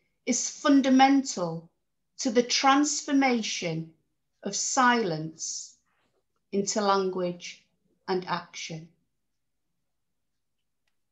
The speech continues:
I propose that group analytic concepts such as projective identification,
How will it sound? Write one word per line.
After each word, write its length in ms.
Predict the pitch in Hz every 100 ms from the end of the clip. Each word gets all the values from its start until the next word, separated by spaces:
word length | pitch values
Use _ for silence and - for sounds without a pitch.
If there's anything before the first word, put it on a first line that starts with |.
| _ _ _ _ _ _ _ - -
I 220 | - 311
propose 800 | 349 - 370 - 285 196 175 190 -
that 200 | 220 -
group 300 | 294 302 269
analytic 580 | 262 262 262 - 262 -
concepts 880 | - 247 233 - 175 156 - -
such 400 | - - - -
as 160 | 233 208
projective 800 | - 214 202 247 - - 233 220
identification, 1400 | 214 202 202 190 - - 202 - 170 160 - 160 160